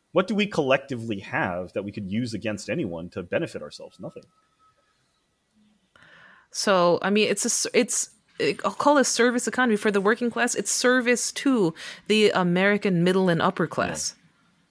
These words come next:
Speaker 1: I, I, I think, I think a
Speaker 2: Um,
Speaker 1: lot of it is just self-discipline. It's just like, "Look, you're here. I don't wish you weren't here, but you are. So what can we do to make you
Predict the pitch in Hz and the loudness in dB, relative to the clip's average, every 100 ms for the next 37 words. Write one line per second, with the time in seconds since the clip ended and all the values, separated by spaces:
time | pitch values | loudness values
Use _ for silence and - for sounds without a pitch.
0 | _ _ _ _ _ _ _ _ - 196 | _ _ _ _ _ _ _ _ -4 -4
1 | - 226 - 180 170 160 151 - 381 127 | -4 -14 -4 2 4 6 4 4 2 2
2 | 131 165 208 233 127 113 127 - 123 - | 0 0 0 -2 -4 -6 -6 0 -2 0
3 | 120 - - 80 76 - 117 - - 113 | -8 -8 -14 -18 -16 -14 -12 -8 -2 -2
4 | 113 147 - - _ _ _ _ _ _ | 0 -2 -2 -16 _ _ _ _ _ _
5 | _ 123 190 226 247 214 202 202 - _ | _ -4 -2 0 2 4 4 0 -6 _
6 | _ _ _ - 123 131 120 180 - _ | _ _ _ -6 -2 -2 2 0 0 _
7 | _ _ _ 131 185 190 127 175 196 185 | _ _ _ -2 -2 0 0 0 0 -2
8 | 180 170 131 123 127 113 101 117 - _ | 0 0 -2 0 4 4 2 -4 -8 _
9 | _ _ _ _ _ _ - 165 139 202 | _ _ _ _ _ _ 0 0 2 2
10 | 254 247 202 139 180 151 131 117 - 127 | 2 2 2 4 4 4 2 -4 -4 0
11 | 127 123 135 131 117 110 | 0 0 -2 -2 0 -4